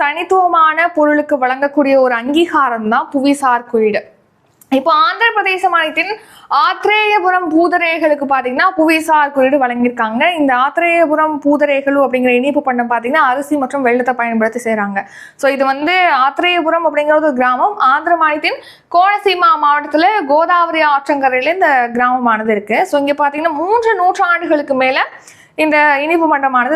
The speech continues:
தயாரிக்கப்பட்டு வருது அப்படின்னு சொல்லிட்டு தெரிவிச்சிருக்காங்க. So இது ஒரு பாரம்பரிய இந்திய இனிப்பு. So இதை வந்து புவிசார் குறியீடு வந்து வழங்கியிருக்காங்க இந்த ஆத்ரேயபுரம் பூதரேகலு அப்படிங்கிற இனிப்பு பண்டத்துக்கு. நெக்ஸ்ட் போனஸ் கரண்ட் அஃபேர்ஸ்.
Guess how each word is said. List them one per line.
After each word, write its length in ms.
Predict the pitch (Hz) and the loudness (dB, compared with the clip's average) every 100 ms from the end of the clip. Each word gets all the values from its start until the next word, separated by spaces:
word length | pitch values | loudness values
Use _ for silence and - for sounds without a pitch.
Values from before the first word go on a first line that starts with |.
| 302 | 0
தயாரிக்கப்பட்டு 640 | 254 247 254 269 254 247 233 | 0 2 -2 -2 -4 0 0
வருது 200 | 220 240 | 2 0
அப்படின்னு 260 | 233 226 233 | 0 0 0
சொல்லிட்டு 240 | 226 226 | -2 -2
தெரிவிச்சிருக்காங்க. 580 | 226 214 214 214 214 208 - _ _ - | -4 -4 -6 -8 -6 -4 -6 _ _ -4
So 60 | 311 302 | 0 2
இது 100 | 311 302 | 2 2
ஒரு 100 | 285 285 285 | 2 2 2
பாரம்பரிய 440 | 277 311 320 330 285 | 0 -2 -2 -2 0
இந்திய 200 | 285 302 285 | 0 0 -2
இனிப்பு. 300 | 254 262 262 466 - | -2 -4 -2 -2 0
So 60 | 294 269 | 0 0
இதை 120 | 262 254 | 0 0
வந்து 140 | 302 302 | -2 0
புவிசார் 440 | 277 302 294 262 262 | -2 2 0 0 0
குறியீடு 320 | 240 233 220 | 0 0 0
வந்து 140 | 220 269 | 0 -2
வழங்கியிருக்காங்க 500 | 226 226 233 214 208 | 0 -4 -2 -4 0
இந்த 80 | 214 208 | 0 0
ஆத்ரேயபுரம் 560 | 226 247 240 240 233 233 | 0 0 0 2 0 0
பூதரேகலு 560 | 240 240 226 220 220 220 214 | 0 0 0 -2 -2 0 0
அப்படிங்கிற 340 | 214 214 294 440 - _ 254 | -4 -2 -2 -2 -10 _ 0
இனிப்பு 220 | 247 240 | 0 -2
பண்டத்துக்கு. 380 | 208 208 202 - - _ - - _ | -4 -4 -6 -8 -10 _ -20 -20 _
நெக்ஸ்ட் 240 | 320 330 349 311 | -6 -2 0 2
போனஸ் 340 | 349 381 381 | 0 -2 -2
கரண்ட் 240 | 330 285 254 | -2 -2 -2
அஃபேர்ஸ். 260 | 233 220 | -4 -4